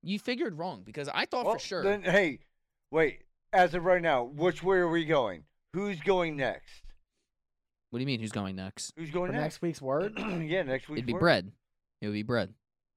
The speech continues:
Speaker 2: Oh, I figured you guys were gonna play rock, pa-, rock, paper, scissors right now.
Speaker 3: We, we haven't ordered this, Ad Rock.
Speaker 1: Yeah, there's orders to everything.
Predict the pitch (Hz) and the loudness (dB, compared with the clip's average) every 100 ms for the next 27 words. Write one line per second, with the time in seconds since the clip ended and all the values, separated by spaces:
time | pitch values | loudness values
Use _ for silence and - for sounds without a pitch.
0 | _ _ _ _ - 123 131 - 135 113 | _ _ _ _ -2 2 2 0 -6 -4
1 | 113 117 110 117 98 120 113 117 117 - | -4 -4 -4 -10 -8 -8 -2 -2 -2 -8
2 | 120 117 _ _ 101 113 117 127 - 131 | -14 -16 _ _ -12 -2 -2 -2 -6 -10
3 | 135 123 143 123 92 90 85 78 151 170 | -10 -12 -12 -12 -14 -14 -14 -12 -8 -8
4 | 160 180 196 147 190 175 120 104 92 - | -4 -2 0 0 0 0 -2 -6 -8 -10
5 | 107 104 104 - _ _ _ - 131 95 | -8 -8 -10 -14 _ _ _ -4 -4 -4
6 | 104 - 143 151 139 127 135 120 - 90 | -8 -6 -2 -2 -2 -4 -4 -6 -10 -14
7 | 87 | -16